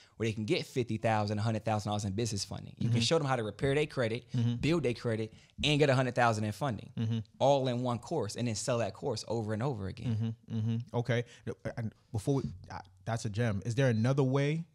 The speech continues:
Speaker 2: that we can also, uh, on top of just the digital course, is there an-, one more way, just one more that we can generate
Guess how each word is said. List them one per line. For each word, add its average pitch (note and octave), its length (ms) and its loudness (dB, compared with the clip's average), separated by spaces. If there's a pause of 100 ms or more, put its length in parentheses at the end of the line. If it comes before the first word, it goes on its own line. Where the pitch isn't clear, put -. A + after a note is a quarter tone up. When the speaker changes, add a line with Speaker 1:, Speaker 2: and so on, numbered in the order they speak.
(140)
Speaker 2:
that A2+ 180 0
we A#2 140 -2
can A#2 280 0
also, B2 560 0 (260)
uh, A2 100 0
on A#2+ 160 0
top C3 220 0
of A2+ 100 -2
just A2 220 -4
the G#2+ 60 -6
digital A2 280 -2
course, G2+ 260 -4
is G#2 120 -2
there G#2+ 80 0
an-, G#2 180 -2
one A#2 260 0
more B2 220 2
way, G2 140 0
just G#2 220 -8
one B2+ 180 -2
more G#2 240 -2
that F#2+ 120 -6
we A2 120 -4
can G2 360 -4 (380)
generate A2+ 380 0